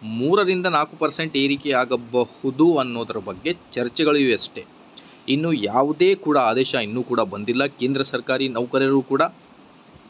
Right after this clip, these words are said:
ಕೇಂದ್ರ ಸರ್ಕಾರಿ ನೌಕರರಿಗೆ ಜಾರಿ ಆದ ಮೇಲೆ ನಮ್ಮ ರಾಜ್ಯ ಸರ್ಕಾರಿ ನೌಕರರು ಕೂಡ ಜಾರಿ ಆಗುತ್ತೆ. So ಹಾಗಾಗಿ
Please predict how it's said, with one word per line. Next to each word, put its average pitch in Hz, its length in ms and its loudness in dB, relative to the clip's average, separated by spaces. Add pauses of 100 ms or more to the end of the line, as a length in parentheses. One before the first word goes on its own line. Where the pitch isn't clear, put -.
(220)
ಕೇಂದ್ರ 180 260 -2
ಸರ್ಕಾರಿ 156 440 0
ನೌಕರರಿಗೆ 139 560 0
ಜಾರಿ 120 280 -2
ಆದ 117 160 2
ಮೇಲೆ 113 240 0
ನಮ್ಮ 147 180 -2
ರಾಜ್ಯ 110 280 0
ಸರ್ಕಾರಿ 113 420 -4
ನೌಕರರು 110 440 -2
ಕೂಡ 110 200 -4 (600)
ಜಾರಿ 120 220 0
ಆಗುತ್ತೆ. 107 360 -2
So 156 160 0
ಹಾಗಾಗಿ 113 480 -4